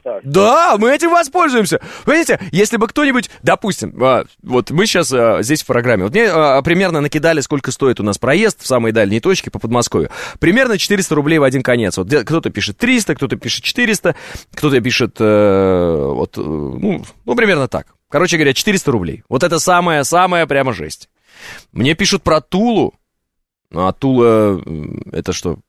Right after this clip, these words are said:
Speaker 2: Это, а нет у нас Тульской области просто? Нет? Ну, а почему Тулу пишут? Подмосковье же вроде как. Или Тула это Подмосковье считают люди? Нет. Ну, вот мне написали, что самое,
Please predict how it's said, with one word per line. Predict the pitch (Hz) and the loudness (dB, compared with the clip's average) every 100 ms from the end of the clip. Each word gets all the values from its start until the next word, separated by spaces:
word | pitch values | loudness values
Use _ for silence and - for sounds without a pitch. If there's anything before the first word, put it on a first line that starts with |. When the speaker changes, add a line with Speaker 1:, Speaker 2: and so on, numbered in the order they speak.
| _ _ _ _ _ _ _ | _ _ _ _ _ _ _
Speaker 2:
Это, | - - 78 - - | -20 -12 -12 -12 -14
а | 80 | -8
нет | 87 - | -6 -6
у | |
нас | 123 - | -10 -10
Тульской | - - 87 | -16 -14 -8
области | 76 82 - - | -8 -8 -14 -18
просто? | - - - - | -18 -18 -20 -10
Нет? | 82 131 _ - | -10 -10 _ -12
Ну, | 76 107 | -10 -10
а | - - | -14 -14
почему | - 85 | -8 -8
Тулу | - - | -8 -14
пишут? | - 65 - - _ | -14 -16 -16 -20 _
Подмосковье | - 80 85 - - | -16 -12 -10 -10 -14
же | - - | -16 -20
вроде | - | -20
как. | _ - - - - _ | _ -20 -20 -20 -20 _
Или | 73 | -10
Тула | 71 73 76 | -10 -10 -12
это | - | -12
Подмосковье | - 80 - 69 - | -10 -8 -6 -10 -10
считают | - - - | -12 -14 -14
люди? | - | -14
Нет. | - 107 - - - | -6 -6 -6 -14 -12
Ну, | - | -6
вот | 196 | -2
мне | 240 | 0
написали, | 202 - 262 | 0 0 -2
что | - | -2
самое, | 165 208 180 143 113 | -2 0 0 0 -2